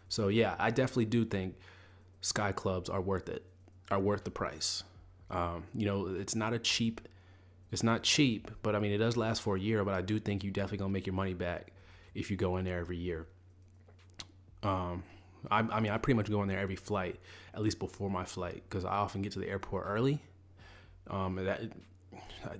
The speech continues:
think secu-, I just happen to get through security really fast, or I, I budget too much time for security, but, uh, you never wanna be held up by security. Um, but I, you make it through there fast, and I end up having about twenty, thirty minutes in the Sky Lounge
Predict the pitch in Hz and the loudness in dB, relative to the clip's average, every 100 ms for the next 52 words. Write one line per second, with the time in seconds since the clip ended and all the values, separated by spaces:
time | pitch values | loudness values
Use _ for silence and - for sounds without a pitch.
0 | 90 110 98 - 101 - - 101 101 104 | -4 -2 0 0 0 -2 -2 -2 0 0
1 | 98 98 95 95 92 - 101 92 92 90 | 0 0 0 0 -2 0 0 0 0 -2
2 | - 95 90 - 92 87 87 95 87 98 | -2 -2 -2 -4 -4 -6 -6 -6 -2 -2
3 | 95 - 98 92 - 95 - 92 - 107 | -2 -4 -4 -4 -4 -4 -4 -6 -2 -2
4 | 107 98 92 85 - - - - - - | 0 -2 -4 -6 -12 -20 -20 -20 -20 -20
5 | - 92 92 95 104 98 98 95 92 - | -8 -4 -2 0 2 2 2 0 -2 -6
6 | - - - 101 101 92 95 87 90 90 | -18 -20 -16 -6 -2 2 2 2 -2 0
7 | - 90 - 95 85 87 87 - - - | -2 -2 -2 -2 -2 -6 -10 -18 -20 -12
8 | 90 87 85 82 87 92 87 - - 85 | -8 -6 -6 -8 -10 -14 -18 -18 -8 -6
9 | 87 92 98 95 95 98 95 95 - 110 | -4 -6 -6 -6 -4 -2 -2 -2 -2 0
10 | 110 98 98 117 110 98 - 110 110 101 | 0 0 0 2 0 -2 -4 0 0 0
11 | 92 110 110 113 104 104 127 107 104 101 | 0 0 2 2 2 4 2 2 -2 -2
12 | - 123 131 101 101 104 - | -2 0 2 2 0 -2 -4